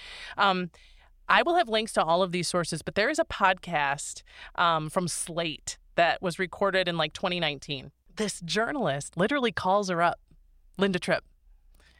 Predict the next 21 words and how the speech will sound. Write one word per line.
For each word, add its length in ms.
And 140
not 160
only 160
does 180
Linda 320
answer, 300
he's 160
like, 240
"I'm 180
a 80
journalist. 400
I'd 80
like 160
to 80
ask 160
you 60
some 140
questions." 420
And 160
she 180
dishes. 540